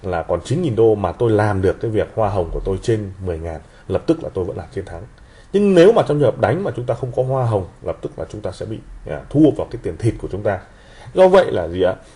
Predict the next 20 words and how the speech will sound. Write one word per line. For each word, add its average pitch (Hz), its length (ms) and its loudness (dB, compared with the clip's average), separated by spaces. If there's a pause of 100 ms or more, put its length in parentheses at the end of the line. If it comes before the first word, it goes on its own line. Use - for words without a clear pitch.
Chúng 165 100 -2
ta 175 120 6
phải 85 220 -2
làm 113 260 4
thế 139 100 0
nào 117 240 -2 (120)
để - 160 -10
có 131 120 4
một 190 180 2
chiến 175 180 2
lược. 135 140 4 (100)
Thứ 185 80 2
nhất, 254 140 6 (140)
chiến 170 120 0
lược 151 120 0 (440)
hoa 127 140 2
hồng. 101 260 0 (360)
Thứ 151 100 -2
hai 190 240 6
là 160 140 4